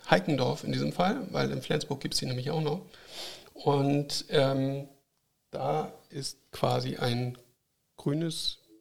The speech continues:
ein Tube, also eine Röhre mit Plexiglas und, ähm, die ist gedreht und danach von vorne nochmal die Skulptur angeleuchtet.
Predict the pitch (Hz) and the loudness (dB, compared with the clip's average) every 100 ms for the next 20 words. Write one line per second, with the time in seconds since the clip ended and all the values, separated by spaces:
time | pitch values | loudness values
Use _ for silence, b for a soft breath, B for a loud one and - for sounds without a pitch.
0 | - 135 131 185 202 - - - 131 127 | -6 -4 -2 0 0 -4 -10 -4 -2 0
1 | 123 123 147 202 214 220 247 - - 156 | -2 0 0 2 0 -4 -14 -8 0 0
2 | - 175 170 165 - b b b b b | 0 0 0 0 -6 b b b b b
3 | b 160 131 139 - - - - 139 135 | b 2 2 2 -2 -8 -6 -2 0 2
4 | 135 131 131 - _ _ _ _ _ _ | 2 0 -2 -8 _ _ _ _ _ _
5 | - 147 - 127 151 220 285 - - _ | -6 -4 -4 -2 0 0 -4 -12 -14 _
6 | _ _ - 147 147 - - _ 147 139 | _ _ -4 -2 -4 -10 -18 _ -2 0
7 | 139 156 - - - 143 147 - - 143 | 0 -2 -4 -16 -4 -2 -2 0 4 6
8 | 147 139 139 131 139 131 143 139 147 - | 6 2 0 -4 -2 -2 -2 -6 -8 -8
9 | - 73 - 139 - - - B B | -4 -4 -4 -6 -6 -6 -6 B B